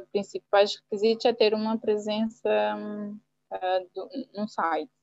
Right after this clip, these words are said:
No meu caso é um blog. Mas para conseguir atrair a parte, hum,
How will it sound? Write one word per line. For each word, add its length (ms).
No 100
meu 160
caso 260
é 80
um 100
blog. 260
Mas 400
para 220
conseguir 680
atrair 560
a 100
parte, 360
hum, 720